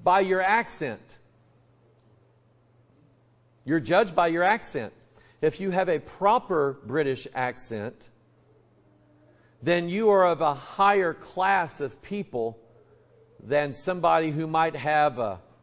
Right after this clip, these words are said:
Irish accent or a Scottish accent or a Welsh accent or a Cockney accent. You're of a higher class of people. I met a man who was a British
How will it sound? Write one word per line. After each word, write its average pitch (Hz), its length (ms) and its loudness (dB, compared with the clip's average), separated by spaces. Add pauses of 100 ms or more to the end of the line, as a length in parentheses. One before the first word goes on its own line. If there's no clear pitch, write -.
(580)
Irish 170 420 2
accent 170 540 -4
or 123 100 -4
a 113 40 -8
Scottish 165 460 -2
accent 160 580 -6
or 127 180 -4
a 120 60 -2
Welsh 165 560 -2 (120)
accent 156 580 -6
or 127 160 -2
a 120 40 -4
Cockney 170 640 -4
accent. 147 540 -6 (380)
You're 170 180 -4
of 147 80 -4
a 139 60 2
higher 156 280 0
class 147 340 -2
of 131 100 -10
people. 160 300 -4
I 143 140 2
met 156 240 -2
a 110 160 0 (480)
man 143 280 -2
who 147 120 0
was 127 180 -4
a 120 80 -2
British 156 520 -4